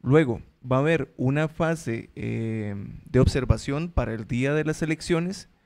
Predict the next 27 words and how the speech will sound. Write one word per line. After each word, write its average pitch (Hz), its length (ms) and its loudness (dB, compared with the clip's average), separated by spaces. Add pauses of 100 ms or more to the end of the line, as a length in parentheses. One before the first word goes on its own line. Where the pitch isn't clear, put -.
(260)
en 113 120 -2
la 113 60 0
que - 120 -6
va 113 80 0
a 117 40 -2
haber 123 120 -2
un 143 200 -8
grupo 143 360 -2
de 151 60 -4
investigadores 151 680 -6
que - 120 -8
va 117 100 -4
a - 20 -4
hacer 131 240 -4
observación, 143 720 -4 (760)
eh, 110 240 -6
no 113 160 -2
participante, 143 800 -2 (540)
en 143 380 -4
los 156 140 -6
puntos 147 300 -4
de 151 80 0
votación 147 720 -2
y 123 80 -6
lugares 110 420 -12
aledaños 135 540 -6
en 110 180 -8